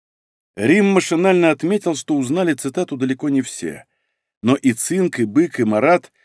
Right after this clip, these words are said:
водила из другой группы, с улыбкой переглянулись. Фраза немного разрядила обстановку. Похоже, мысли его и Цинка по поводу будущего команд совпадали,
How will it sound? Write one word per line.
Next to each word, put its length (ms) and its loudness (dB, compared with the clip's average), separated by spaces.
водила 400 2
из 200 0
другой 300 0
группы, 440 0
с 120 -8
улыбкой 400 0
переглянулись. 800 -4
Фраза 320 2
немного 460 4
разрядила 600 -2
обстановку. 680 -12
Похоже, 380 2
мысли 320 2
его 240 4
и 120 2
Цинка 400 -4
по 120 -2
поводу 320 -4
будущего 500 -6
команд 340 -4
совпадали, 720 -6